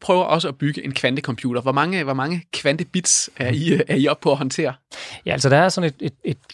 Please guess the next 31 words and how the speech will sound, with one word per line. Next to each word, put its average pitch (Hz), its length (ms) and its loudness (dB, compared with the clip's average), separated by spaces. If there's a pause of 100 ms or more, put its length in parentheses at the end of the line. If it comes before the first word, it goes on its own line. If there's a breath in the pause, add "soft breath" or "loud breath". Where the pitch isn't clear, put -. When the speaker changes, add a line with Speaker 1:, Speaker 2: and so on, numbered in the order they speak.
Speaker 2:
et - 120 -6
kapløb, 131 460 2
øh, 110 280 2
rundt 131 240 0
omkring 131 320 2
i 117 40 2
verden 127 360 0
med, 113 160 -2
hvem 143 180 2
er 143 80 2
det, 131 80 -6
der 123 60 -4
har 107 120 -8
flest? 147 420 -6
Og 113 180 -2 (240 loud breath)
nogle 165 180 6
af - 20 6
de 135 80 4
store 151 240 4
spillere, 143 420 0
som 104 140 -6
er 104 120 -4 (280 soft breath)
kommet 139 240 4
ind 208 100 2
på 156 120 -2
banen 156 340 2
her 147 140 2
inden 135 120 0
for 143 100 -4
de 117 80 -6
sidste, 110 500 -2